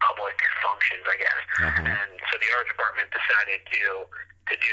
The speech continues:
Speaker 1: something in response to this idea of social justice, and so they put on an, uh, a conference of how, uh, art could, uh, combine with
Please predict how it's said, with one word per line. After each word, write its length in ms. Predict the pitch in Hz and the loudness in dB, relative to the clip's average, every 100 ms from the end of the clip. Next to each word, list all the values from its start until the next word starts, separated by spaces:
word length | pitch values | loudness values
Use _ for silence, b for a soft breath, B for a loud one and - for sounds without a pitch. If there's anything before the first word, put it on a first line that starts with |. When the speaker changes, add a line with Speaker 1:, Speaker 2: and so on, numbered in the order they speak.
| - | 0
Speaker 1:
something 240 | - 196 | -2 -2
in 80 | - | -2
response 400 | - - 214 196 - | -2 2 2 2 0
to 100 | 180 - | -2 0
this 80 | - | -2
idea 240 | - 170 - | -2 -2 -2
of 40 | |
social 320 | 123 107 101 101 | -2 0 0 0
justice, 400 | - - - - | -2 -2 -6 -6
and 140 | 98 | -6
so 100 | 120 107 | -4 0
they 160 | 113 117 | 0 0
put 100 | 123 110 | -2 0
on 240 | 104 98 | 0 -2
an, 0 | 98 - | -4 -2
uh, 260 | 98 92 | 0 0
a 40 | - | 0
conference 540 | 196 208 - - - - | 2 0 0 -2 -2 -8
of 80 | - - | -6 -6
how, 480 | - 113 107 107 101 B B B B B | -2 0 0 -2 -6 B B B B B
uh, 240 | - 190 - | 2 2 2
art 340 | 139 127 - - - | 4 4 0 -2 0
could, 400 | 113 107 101 - - - - - - - | 2 2 0 -2 -14 -18 -20 -20 -16 -4
uh, 240 | 101 - - | -2 -2 -2
combine 420 | - - 113 117 | -2 0 2 2
with 80 | 110 | 0